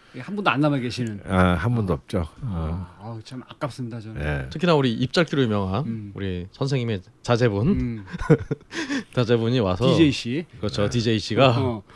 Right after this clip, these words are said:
Speaker 3: 아, 처음부터 끝까지 그냥 아무 군말 없이 그냥
Speaker 1: 어.
Speaker 3: 도미만은
Speaker 1: 음.
Speaker 3: 아, 전혀 그냥, 음, 뭐 불평을 하지 않고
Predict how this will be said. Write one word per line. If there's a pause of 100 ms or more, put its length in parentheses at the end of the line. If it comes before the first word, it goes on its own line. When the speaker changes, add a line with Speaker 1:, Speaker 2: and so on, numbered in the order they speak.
(240)
Speaker 3:
아, (160)
처음부터
끝까지
그냥
아무
군말
없이
그냥
Speaker 1:
어. (760)
Speaker 3:
도미만은
Speaker 1:
음. (200)
Speaker 3:
아,
전혀
그냥, (240)
음, (580)
뭐
불평을
하지
않고